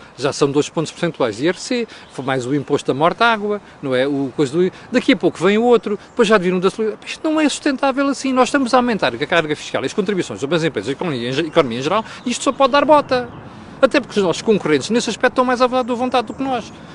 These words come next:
Está a perceber isto? Isto é a política socialista,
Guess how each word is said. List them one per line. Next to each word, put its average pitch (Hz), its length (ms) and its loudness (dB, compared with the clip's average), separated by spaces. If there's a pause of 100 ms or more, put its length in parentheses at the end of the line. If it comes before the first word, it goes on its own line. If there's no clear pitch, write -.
(140)
Está - 120 0
a 311 40 0
perceber 226 300 0
isto? - 180 -4 (200)
Isto 277 220 2
é 285 60 6
a 262 40 2
política 247 440 0
socialista, 254 1000 -2